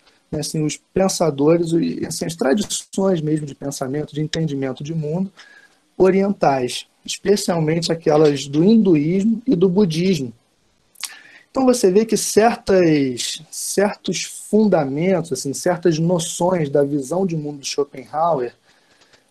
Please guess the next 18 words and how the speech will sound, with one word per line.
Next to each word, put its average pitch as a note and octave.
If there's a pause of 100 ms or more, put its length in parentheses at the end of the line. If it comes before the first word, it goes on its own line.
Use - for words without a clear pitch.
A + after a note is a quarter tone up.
parece G3+
que A3 (400)
conseguem F#3
quebrar E3+ (300)
essa E3
lógica C#3 (140)
racional D#3
e C#3+
consciente D3
que D3
se -
construiu D#3
ao D3
longo D#3
da C#3+
história C3+
do B2+
Ocidente C#3+